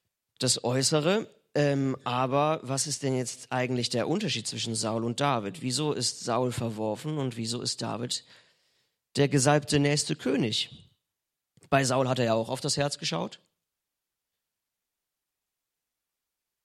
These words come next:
Und der große Unterschied,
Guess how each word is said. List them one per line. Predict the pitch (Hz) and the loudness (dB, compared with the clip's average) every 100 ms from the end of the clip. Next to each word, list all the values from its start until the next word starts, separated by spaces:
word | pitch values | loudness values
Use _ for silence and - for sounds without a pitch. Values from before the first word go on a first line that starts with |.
| _ _ _ - | _ _ _ 2
Und | 143 139 127 - - - | 4 4 2 0 -4 2
der | 151 | 2
große | 147 135 147 151 | 4 4 4 4
Unterschied, | 135 127 139 - 175 220 - | 0 2 2 2 0 -2 -6